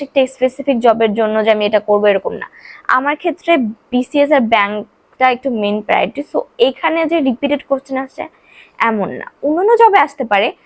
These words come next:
but হচ্ছে এই ক্ষেত্রে আসার, মানে, রিপিটেডটা আসার সম্ভাবনা কম, but ওই টাইপের আসার সম্ভাবনা বেশি থাকে। So আমি হচ্ছে ব্যাখ্যা পড়ি এবং ওই রিলেটেড, আহ, মানে, বোঝার চেষ্টা করি যে আসলে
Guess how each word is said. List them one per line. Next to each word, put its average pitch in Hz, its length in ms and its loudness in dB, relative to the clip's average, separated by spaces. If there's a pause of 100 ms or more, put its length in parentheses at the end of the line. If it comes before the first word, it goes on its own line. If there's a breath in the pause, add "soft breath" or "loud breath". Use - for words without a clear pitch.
(280 soft breath)
but 233 140 4 (140)
হচ্ছে 277 260 2 (600)
এই 277 160 4
ক্ষেত্রে 339 380 -2 (420)
আসার, 247 240 0 (400)
মানে, 233 140 0 (180)
রিপিটেডটা 349 560 2
আসার 240 300 -10
সম্ভাবনা 196 380 -4
কম, 220 180 2
but 269 80 -2 (200)
ওই 330 100 6 (180)
টাইপের 247 380 0 (140)
আসার 208 240 -16
সম্ভাবনা 214 320 -4 (480 soft breath)
বেশি 240 300 2
থাকে। - 200 -8 (420 soft breath)
So 339 60 2 (120)
আমি 285 160 -2 (100)
হচ্ছে 330 240 -2 (280)
ব্যাখ্যা - 320 -2 (120)
পড়ি 254 200 4 (800 soft breath)
এবং 240 160 2 (460)
ওই 285 100 6 (100)
রিলেটেড, 294 400 2
আহ, - 440 -2 (200)
মানে, 214 180 -2 (360)
বোঝার 320 380 4
চেষ্টা 302 300 -2
করি 233 220 4
যে 233 120 2
আসলে 247 220 -6